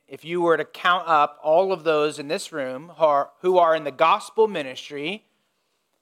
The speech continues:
who would you include in that number? You might say, "Oh, it's the elders, we include them."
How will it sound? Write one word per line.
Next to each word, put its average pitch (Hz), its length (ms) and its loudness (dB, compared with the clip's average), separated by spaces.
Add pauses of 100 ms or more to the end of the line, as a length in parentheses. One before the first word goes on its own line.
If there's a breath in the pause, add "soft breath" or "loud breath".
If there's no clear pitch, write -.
(320)
who 269 120 0
would 240 220 2
you 175 480 0 (320)
include 160 720 -2
in 143 180 -6
that 139 240 0
number? 143 440 -2 (760)
You 151 140 -10
might 151 240 0
say, 151 240 4
"Oh, 185 260 4
it's 160 180 -4
the 156 340 -4 (340)
elders, 214 680 2
we 175 260 2
include 170 340 -2
them." 185 440 2